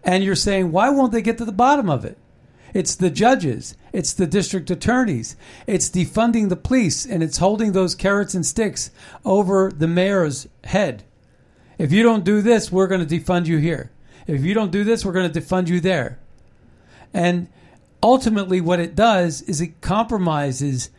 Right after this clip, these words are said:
the people that have open eyes, that are too afraid to say anything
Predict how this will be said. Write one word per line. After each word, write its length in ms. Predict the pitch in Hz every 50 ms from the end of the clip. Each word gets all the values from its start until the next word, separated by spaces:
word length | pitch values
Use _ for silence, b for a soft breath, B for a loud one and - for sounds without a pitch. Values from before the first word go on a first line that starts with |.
| b b b b b b b b -
the 100 | - 165
people 640 | - - 202 233 247 247 262 254 247 247 233 233 - _ _ -
that 140 | 170 170
have 320 | 135 143 185 220 247 233 208
open 360 | 226 226 226 220 214 202 185
eyes, 580 | 180 190 190 165 135 110 110 - - - - - b b b b b b b b b _ _ _ _
that 300 | - 143 139 175 196 208
are 220 | 240 - 190 170
too 340 | 165 - - 247 269 294 285
afraid 560 | 220 156 - - 214 214 220 214 202 180 135
to 80 | 147 143
say 320 | - - 240 233 254 254
anything 560 | 233 196 156 127 - 139 120 117 123 135 131